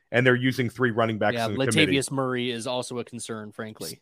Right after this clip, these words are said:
Speaker 1: So I've, a lot of the beat reporters are saying that there is a com-, competition between Lat Murray and Hines for R B three. I understand the Damian Harris case, but Damian Harris is not a pass catcher.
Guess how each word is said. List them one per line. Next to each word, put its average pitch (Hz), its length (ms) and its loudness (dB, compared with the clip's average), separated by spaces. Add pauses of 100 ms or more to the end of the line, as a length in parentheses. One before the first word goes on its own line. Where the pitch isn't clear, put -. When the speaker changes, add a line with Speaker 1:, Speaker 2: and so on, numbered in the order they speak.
Speaker 1:
So - 500 6
I've, 143 220 4
a 147 80 -6
lot 156 220 4
of 202 60 0
the 214 80 0
beat 170 160 -2
reporters 147 440 -2
are 123 60 -6
saying 131 260 0
that 120 120 -4
there 123 120 2
is 120 140 0
a 113 140 2
com-, 120 240 -4
competition 131 500 -2
between 117 300 -2
Lat 127 260 2
Murray 120 300 0
and 101 120 -2
Hines 113 440 2
for 107 180 -8
R 104 140 -2
B 101 120 -6
three. 127 400 -4 (720)
I 139 140 10
understand 160 440 4
the 143 40 4
Damian 135 300 2
Harris 123 280 0
case, 120 400 -2
but - 160 -18
Damian 131 260 0
Harris 123 280 -2
is 101 100 -12
not 110 120 -2
a - 40 -8
pass 117 260 0
catcher. 113 400 -4